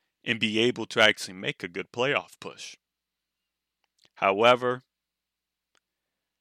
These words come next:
if they're not drafting a Q, if they draft a Q B, that means the other offensive help trying to build up that strength is not gonna be there, which gets into my third choice of drafting Kyle Pitts,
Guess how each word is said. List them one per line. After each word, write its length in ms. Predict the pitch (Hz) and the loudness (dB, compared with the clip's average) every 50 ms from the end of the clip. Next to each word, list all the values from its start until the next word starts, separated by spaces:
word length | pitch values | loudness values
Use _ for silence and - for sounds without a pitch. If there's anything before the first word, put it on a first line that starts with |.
| _ _ _ - | _ _ _ -10
if 160 | - - - | -10 -8 -2
they're 140 | - 110 104 | -2 -2 2
not 260 | 104 107 110 110 107 | 4 4 4 2 2
drafting 440 | - 117 110 110 110 - - 110 104 | 4 4 6 6 4 2 -6 -10 -10
a 40 | |
Q, 280 | 95 - - - - - - _ _ _ - | -12 -14 -16 -16 -16 -16 -18 _ _ _ -6
if 140 | 110 - - | -6 -2 0
they 120 | 110 104 | -2 -2
draft 320 | - - 120 120 123 - | 2 6 6 6 6 4
a 60 | - 107 | 0 -10
Q 260 | - - 120 117 113 | -8 -6 -6 -6 -4
B, 260 | 113 147 156 160 135 | -2 -2 0 0 0
that 200 | 110 - 98 98 | -2 -2 -4 -4
means 220 | 95 95 95 95 - | -4 -8 -12 -12 -8
the 100 | - 95 | -4 -4
other 220 | 104 107 98 90 | -2 0 0 0
offensive 640 | 90 82 104 143 202 202 - - 117 - - 101 - | 2 6 8 8 8 8 4 -2 -4 -4 -6 -10 -10
help 280 | - - 104 101 95 - _ _ _ | -2 2 2 2 2 0 _ _ _
trying 280 | - 127 120 113 110 | 2 4 6 6 6
to 80 | 107 95 _ _ | 2 -4 _ _
build 300 | - 175 233 294 311 170 | 6 6 6 6 6 4
up 180 | 139 120 - _ | 4 4 4 _
that 220 | 123 104 98 - | 2 2 2 2
strength 420 | - - - 113 104 101 - _ | -6 -8 -6 -6 -8 -8 -10 _
is 140 | - 104 - | -12 -10 0
not 180 | 131 123 120 117 | 2 4 4 4
gonna 200 | - 113 98 98 | 2 -6 -6 -8
be 200 | 120 170 208 208 | -10 -10 -10 -6
there, 220 | 143 117 104 95 - - - - _ | -4 -2 -2 -2 -4 -8 -20 -8 _
which 160 | 127 - - | -6 -4 -2
gets 200 | 151 156 - - | -2 -2 0 -2
into 300 | 147 131 - - 143 135 | -4 -4 -2 -4 -4 2
my 180 | 127 123 120 | 4 4 4
third 400 | 113 - _ - 185 202 208 208 | 4 2 _ -2 -2 -2 -2 -4
choice 380 | - - - 127 120 123 120 - | -6 -4 0 2 2 2 0 0
of 280 | - - 113 107 104 107 | 0 2 2 2 0 -2
drafting 600 | - 131 131 135 143 147 - - 143 135 127 - | 0 4 6 8 8 6 6 2 -2 -4 -2 -6
Kyle 420 | - - 135 139 143 143 135 127 | -2 2 4 4 6 4 2 0
Pitts, 600 | - - - - 101 - - - - - - - | -2 -4 -4 -4 -4 -4 -6 -10 -14 -14 -14 -16